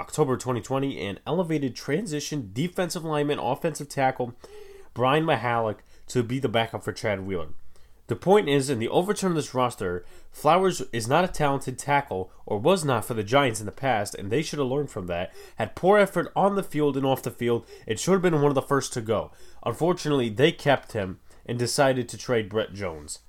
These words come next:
which really was a part of the Reese player manslaughter. But Flowers should have been one of the first to go. Flowers is distant now. He's playing guard for the Dolphins. But that's something for the Giants to learn. That's number eight.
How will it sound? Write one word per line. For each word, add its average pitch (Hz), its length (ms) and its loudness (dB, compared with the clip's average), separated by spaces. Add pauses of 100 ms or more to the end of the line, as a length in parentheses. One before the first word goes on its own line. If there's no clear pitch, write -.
(220)
which - 220 -4
really 147 400 2 (260)
was 117 240 4
a 113 60 -2
part 139 240 4
of 117 40 -2
the 110 100 4
Reese 143 420 0 (260)
player 127 340 4
manslaughter. 107 800 -2 (480)
But 107 300 0 (140)
Flowers 135 480 2
should 135 140 0
have 120 100 -4
been 131 220 2 (260)
one 120 160 2
of 113 80 0
the 104 40 2
first - 360 -2
to 120 80 -2
go. 98 260 -2 (240)
Flowers 123 460 2
is 117 160 -4
distant 160 420 2
now. 160 160 0
He's 127 180 -6
playing 120 320 0
guard 127 280 4
for - 80 -14
the 135 80 -2
Dolphins. 107 640 -2 (280)
But 110 240 2 (220)
that's 107 220 -2
something 131 280 0
for 123 100 -10
the 110 100 -4
Giants 113 380 0
to 104 100 -8
learn. 92 320 -8 (280)
That's 110 240 -2
number 95 280 -2
eight. 80 200 -8